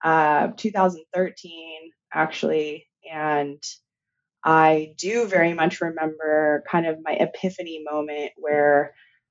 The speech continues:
I was helping to open a restaurant called the Fat Radish in New York City. I was a mere student, kind of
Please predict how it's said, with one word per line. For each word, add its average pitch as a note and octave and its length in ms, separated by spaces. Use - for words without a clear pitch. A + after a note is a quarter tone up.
I D3 680
was D3 1000
helping F#3+ 440
to - 180
open D#3+ 720
a D#3 60
restaurant D#3 420
called C#3+ 160
the D#3+ 60
Fat D#3+ 300
Radish D3+ 440
in D#3+ 60
New D#3 100
York D3 200
City. G3 640
I D#3+ 160
was D#3 340
a E3+ 60
mere E3 400
student, F#3+ 1080
kind E3+ 200
of D#3+ 360